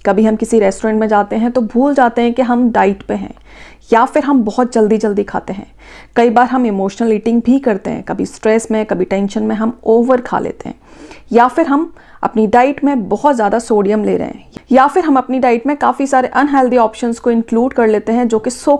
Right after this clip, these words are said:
called हेल्दी दिखाए जाते हैं एडवर्टाइजमेंट में, या फिर हम सारी चीज़ें ऑलिव ऑयल में ही ले रहे हैं। ये सारी चीज़ें ऐसी हैं जो कि हमें नहीं करनी है और हमें नोटिस करना है कि इनमें क्या मिस्टेक्स हो सकती है। Like, हम जब भी स्ट्रेस में होंगे, टेंशन में होंगे, हम बिंजिंग करते रहेंगे,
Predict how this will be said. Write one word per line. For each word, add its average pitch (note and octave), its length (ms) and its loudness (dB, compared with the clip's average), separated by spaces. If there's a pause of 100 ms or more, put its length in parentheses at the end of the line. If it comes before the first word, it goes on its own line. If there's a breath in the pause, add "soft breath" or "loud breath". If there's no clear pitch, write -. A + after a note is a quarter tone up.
called B3 220 2
हेल्दी G#3 300 -2
दिखाए A#3+ 520 0
जाते G3+ 260 0
हैं G3 80 -2
एडवर्टाइजमेंट F3+ 680 -4
में, - 80 -12 (560 soft breath)
या G3+ 200 4
फिर C4 220 0
हम B3 160 -2
सारी C4+ 440 -2
चीज़ें A#3 380 -2 (160)
ऑलिव A#3 400 2
ऑयल G3+ 220 0
में G3+ 120 -4
ही A3+ 140 0
ले F3+ 140 -6
रहे F#3+ 140 -10
हैं। - 100 -20 (480 loud breath)
ये E4 60 0
सारी C#4+ 500 0
चीज़ें C#4+ 320 0
ऐसी B3 280 -2
हैं B3 260 0
जो A#3 160 0
कि A#3+ 120 -4
हमें A#3+ 220 0
नहीं A3 360 0
करनी A3 280 -4
है A3+ 60 -2
और B3 120 0
हमें A#3 200 0
नोटिस A3+ 400 0
करना A3 240 -4
है G#3 100 -6
कि A3+ 100 -4
इनमें A3+ 200 -2
क्या G#3+ 180 -6
मिस्टेक्स G#3+ 540 -8
हो G3+ 240 -4
सकती - 340 -12
है। - 80 -10
Like, E3+ 180 -6
हम A3+ 80 -6
जब G#3+ 140 -2
भी A3+ 100 2
स्ट्रेस A#3+ 400 0
में B3+ 60 2
होंगे, A#3 320 2
टेंशन A3+ 420 0
में A#3+ 120 4
होंगे, A3+ 240 0
हम A#3+ 220 2
बिंजिंग G#3+ 340 0
करते G3 260 -4
रहेंगे, F#3 400 -12